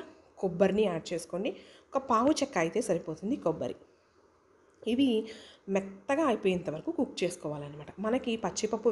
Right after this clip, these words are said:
వేగడానికి కొంచెం టైం పడుతుంది, మాడకుండా వేయించేసుకోండి. చల్లారాక దీన్ని మనము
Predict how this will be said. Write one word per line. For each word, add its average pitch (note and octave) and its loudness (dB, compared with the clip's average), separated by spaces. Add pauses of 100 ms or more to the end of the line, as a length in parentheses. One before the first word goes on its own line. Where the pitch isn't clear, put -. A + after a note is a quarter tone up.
వేగడానికి F#3 2
కొంచెం F#3 -2
టైం F3 -2
పడుతుంది, F3+ -4 (380)
మాడకుండా G#3 2 (260)
వేయించేసుకోండి. F3+ 0 (360)
చల్లారాక B3 0 (480)
దీన్ని C#4+ 6
మనము A#3 0